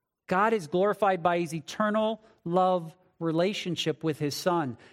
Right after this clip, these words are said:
God will give to his Son all his creation in its final form, the new heavens,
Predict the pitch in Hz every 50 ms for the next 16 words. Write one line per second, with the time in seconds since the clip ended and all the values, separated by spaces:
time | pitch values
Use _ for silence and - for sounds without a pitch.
0 | - - - 180 180 202 220 220 220 214 - - - _ _ - 175 175 175 160
1 | 135 196 202 202 196 - - 185 156 170 190 185 185 - - 190 175 170 170 170
2 | 165 - _ _ _ _ _ _ - 175 185 196 208 220 226 226 190 156 208 220
3 | 196 - - - 208 185 170 175 - - 160 143 135 131 131 127 - - - 135
4 | 135 127 120 120 - - - 123 113 113 113 110 117 - _ _ _ _ _ _
5 | _ _ _ _ _ - 139 143 143 123 110 160 165 160 170 170 160 160 156 -
6 | -